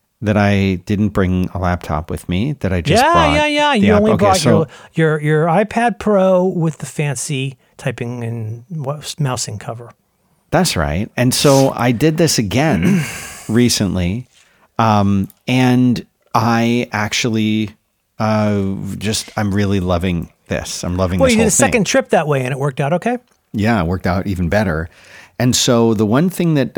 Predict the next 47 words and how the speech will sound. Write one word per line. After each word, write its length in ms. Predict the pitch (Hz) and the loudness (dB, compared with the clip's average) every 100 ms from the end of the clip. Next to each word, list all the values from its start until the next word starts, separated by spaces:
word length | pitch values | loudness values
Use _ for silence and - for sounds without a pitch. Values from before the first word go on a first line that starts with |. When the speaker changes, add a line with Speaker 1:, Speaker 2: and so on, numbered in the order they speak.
| 107 | -2
Speaker 1:
was 200 | 113 104 | 0 2
really 260 | 110 104 | 2 4
interesting 680 | 117 135 139 - 85 82 82 | 2 2 -2 -2 -2 -2 -4
is 380 | 107 101 95 - - | -4 -2 -2 -4 -4
I 60 | |
realized, 480 | 101 101 160 175 113 | -2 0 2 2 0
so, 240 | - 110 107 | 0 0 0
like, 180 | 107 98 | -2 -2
certain 340 | - 156 151 | 0 2 0
planes, 720 | 147 101 82 71 78 85 - - | -2 -2 -2 -2 -6 -6 -8 -2
you 140 | 104 | 0
know, 160 | 98 92 | 2 2
how 140 | 101 | 0
you 180 | 95 92 | 0 0
wind 300 | 92 98 95 | 2 2 2
up, 240 | 95 92 - _ _ _ _ _ _ _ _ | 0 -2 -10 _ _ _ _ _ _ _ _
you 80 | - | 2
know, 60 | 170 | 2
like, 80 | 147 | 2
Speaker 2:
Ugh. 320 | 160 170 175 - | 0 0 -2 -2
Speaker 1:
I, 60 | 151 | 0
I 20 | |
travel 340 | 165 - 202 160 | 0 2 2 2
pretty 260 | - 98 | 0 0
light. 220 | 82 - - - | -2 -6 -10 -6
I 80 | 113 | -2
travel 320 | 131 117 110 | 2 2 0
pretty 200 | - 85 | 0 0
light. 180 | 73 82 | 0 -2
I 20 | |
s-, 140 | - | -2
I 80 | 92 | -2
still 240 | - 165 | 0 0
travel 420 | 143 - 127 113 110 | -2 -2 0 0 -2
pretty 220 | 117 107 | -2 -2
frequently. 600 | - 95 90 82 85 80 | -2 -4 -4 -2 -2 -2
And 220 | 98 98 | -2 -2
so 140 | - | 0
I've 120 | 113 107 | 0 2
got 160 | 123 | 2
it 80 | 120 | 4
down 180 | 113 107 | 2 0
to 100 | 113 | 0
a 40 | |
science. 640 | 104 - 92 95 92 92 - | -2 -2 0 0 0 0 -2
And 120 | 95 | -2
I, 480 | 92 95 92 95 | 0 0 0 -2